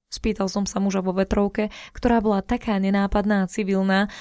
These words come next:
že sa mohla predávať v butiku pod veľkým nápisom „Oblečenie pre revízorov,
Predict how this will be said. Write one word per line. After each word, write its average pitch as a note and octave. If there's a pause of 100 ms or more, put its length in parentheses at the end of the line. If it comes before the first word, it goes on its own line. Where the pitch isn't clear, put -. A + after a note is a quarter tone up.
(100)
že A#3
sa B3+
mohla A#3+
predávať G#3+
v F3
butiku G#3+
pod F#3+
veľkým G#3+
nápisom G3 (240)
„Oblečenie G#3+
pre G3+
revízorov, F#3